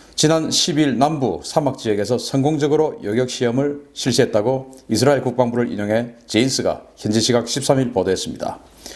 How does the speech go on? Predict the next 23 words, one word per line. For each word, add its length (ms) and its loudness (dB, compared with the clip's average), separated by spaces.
이스라엘 320 4
국방부는 640 2
십이일 600 0
남부 340 0
네게브 380 2
사막의 520 -2
시험 320 2
사격 280 2
시설에서 600 0
성능 420 2
개량형 420 2
아이언돔 520 0
시스템의 480 -2
실사격 520 0
테스트를 440 0
실시했으며, 680 -2
요격 220 6
미사일이 400 2
성공적으로 640 0
표적을 380 0
요격하는 440 0
장면을 500 0
고속 500 0